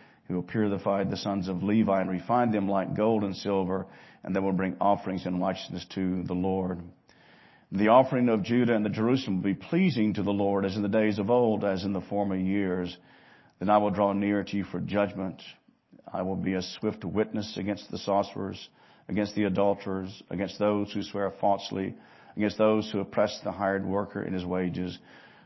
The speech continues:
the widow and the fatherless, against those who thrust aside the sojourner and do not fear me, says the Lord of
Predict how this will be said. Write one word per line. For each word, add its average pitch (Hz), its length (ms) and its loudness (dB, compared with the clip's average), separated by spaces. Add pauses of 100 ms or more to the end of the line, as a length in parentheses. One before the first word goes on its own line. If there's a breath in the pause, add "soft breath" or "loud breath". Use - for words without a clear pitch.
the 95 80 -2
widow 110 420 6
and 107 160 0
the 104 60 -2
fatherless, 101 560 4
against 110 260 -2
those 113 340 4
who 101 120 -2
thrust 117 400 -2
aside 107 420 2
the 95 80 -4
sojourner 98 600 -2 (300 loud breath)
and 95 140 -4
do 101 80 2
not 98 300 0
fear 98 160 0
me, 92 180 -2
says 90 340 -4
the 92 80 -4
Lord 90 420 -2
of 90 100 -6